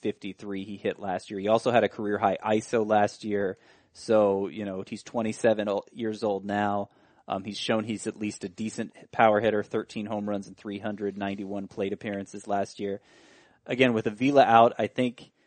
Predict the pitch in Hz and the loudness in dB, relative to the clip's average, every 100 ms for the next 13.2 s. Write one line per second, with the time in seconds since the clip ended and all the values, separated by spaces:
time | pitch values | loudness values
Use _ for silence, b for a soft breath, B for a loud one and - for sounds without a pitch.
0 | _ - 131 156 156 143 131 120 - - | _ 6 6 8 2 0 -2 -8 -12 -2
1 | 131 113 - 110 110 107 101 98 - 107 | 0 0 -2 -4 0 2 0 -4 -4 -2
2 | 95 98 90 101 98 101 95 - - 92 | 0 -2 -2 -4 -4 -4 -6 -8 -8 -6
3 | 92 - _ _ _ _ _ _ 427 269 | -8 -10 _ _ _ _ _ _ -14 -6
4 | 107 104 - 139 123 131 117 107 104 113 | -4 -4 -8 -12 2 4 4 0 0 4
5 | 104 101 - - 110 101 101 98 95 95 | 6 6 0 -10 -6 -2 -2 -4 -8 -12
6 | - 107 104 123 110 98 - 113 101 95 | -6 -4 -4 -4 -6 -6 -8 -6 -6 -8
7 | 85 95 - 98 107 101 92 98 - 104 | -10 -12 -10 -6 -6 -6 -8 -12 -6 -6
8 | 95 110 156 127 107 98 95 - 95 - | -4 0 2 2 0 -2 -6 -8 -12 -8
9 | 95 87 90 - _ _ 180 202 190 143 | -8 -10 -16 -20 _ _ 6 8 8 6
10 | 170 147 123 117 123 127 127 113 110 - | 4 6 6 8 8 8 4 4 2 2
11 | 110 - 117 - 151 - 165 160 135 120 | -2 2 0 0 -8 0 2 6 8 8
12 | 120 123 135 120 - - 107 92 87 - | 6 0 -2 -2 -6 -4 -4 -4 -12 -16
13 | - - | -14 -14